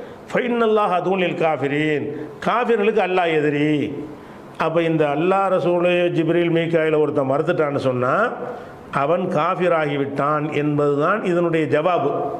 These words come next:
அதுதான் ஜவாபுன்னு இப்படி விளங்குது. "ஃபைனல்லாஹ் அதுவும் லில் காஃபிரீன்." காஃபிருக்கு அல்லாஹ் எதிரின்னு அல்லாஹ் முடிக்கிறான். யாராவது ஜிப்ரீல், மீகாயில், மலக்குக்கு எதிரியா இருந்தீங்கன்னு சொன்னா, "காஃபிருக்கு நான் எதிரி" அப்படின்னா என்ன? அது நீ காஃபிர்னு சொல்லிட்டு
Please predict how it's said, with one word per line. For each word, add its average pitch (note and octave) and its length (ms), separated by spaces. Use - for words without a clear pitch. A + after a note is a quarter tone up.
அதுதான் G3 380
ஜவாபுன்னு F#3+ 400
இப்படி F#3 180
விளங்குது. E3+ 760
"ஃபைனல்லாஹ் G3+ 640
அதுவும் F3 460
லில் A3+ 140
காஃபிரீன்." D#3+ 920
காஃபிருக்கு G#3+ 560
அல்லாஹ் F#3 420
எதிரின்னு F#3 320
அல்லாஹ் F3 260
முடிக்கிறான். D3+ 340
யாராவது C#3+ 640
ஜிப்ரீல், F3 320
மீகாயில், E3 540
மலக்குக்கு D3+ 640
எதிரியா D#3 260
இருந்தீங்கன்னு D3 440
சொன்னா, D#3+ 480
"காஃபிருக்கு G#3+ 540
நான் F#3+ 240
எதிரி" E3 440
அப்படின்னா D#3 220
என்ன? E3+ 160
அது F3+ 220
நீ F3+ 100
காஃபிர்னு G3 640
சொல்லிட்டு F#3+ 600